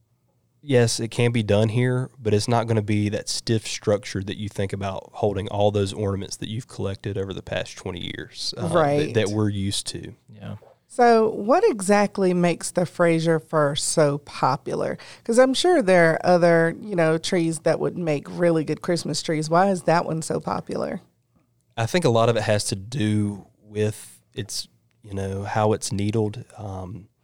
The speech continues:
Speaker 1: and also its color, its smell. So when you think about firs, we think about that's ha-, that's that Christmas tree smell. So not every s-, you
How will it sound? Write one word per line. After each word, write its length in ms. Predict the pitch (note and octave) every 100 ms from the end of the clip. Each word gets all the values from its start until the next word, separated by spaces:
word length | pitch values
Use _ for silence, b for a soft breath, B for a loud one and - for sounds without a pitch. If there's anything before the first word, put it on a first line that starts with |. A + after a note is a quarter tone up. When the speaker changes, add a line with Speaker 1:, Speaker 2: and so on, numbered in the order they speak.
| b b b b
Speaker 1:
and 220 | A2 G#2
also 640 | G2+ B2 - A#2+ A2 G#2 -
its 200 | - -
color, 540 | - - C3+ C3+ B2+ A#2+
its 160 | -
smell. 480 | - - G2+ A2+ A#2
So 220 | - G2+ G2
when 140 | G#2 G2
you 60 |
think 140 | A2+ G#2+
about 220 | G2+ G2+
firs, 420 | - G#2 G#2+ -
we 60 | G#2+
think 200 | G2+ G#2
about 280 | G2 G2+
that's 220 | G#2 G2+ -
ha-, 140 | A2+
that's 180 | A2+ A#2
that 160 | - A2
Christmas 360 | - G#2+ C#3+ -
tree 240 | - G2+
smell. 560 | - - G#2 G2 F2 F#2
So 120 | -
not 240 | A2 A#2 B2+
every 520 | B2+ B2+ B2+ A#2+ G#2+
s-, 160 | - -
you 80 | A#2+